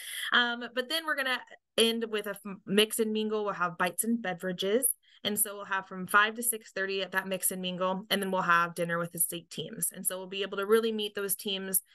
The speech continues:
um, that we will be going into those, um, meetings with. And that is where we'll be able to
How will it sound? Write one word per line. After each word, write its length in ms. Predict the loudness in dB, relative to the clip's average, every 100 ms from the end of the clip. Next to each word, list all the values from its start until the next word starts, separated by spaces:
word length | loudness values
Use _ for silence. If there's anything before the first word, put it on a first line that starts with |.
| -8 2
um, 200 | 2 2
that 120 | -2
we 120 | -2
will 100 | -2
be 300 | -2 -2 -2 0
going 300 | 2 2 2
into 260 | 0 -2 0
those, 380 | 0 2 0 -4
um, 320 | -6 -6 -6 -6
meetings 420 | 2 2 2 0 -2
with. 240 | -2 -8 -14 -8
And 260 | -4 0
that 180 | 0 0
is 160 | -2 0
where 100 | 0
we'll 80 |
be 120 | 2 0
able 100 | 0
to 220 | -2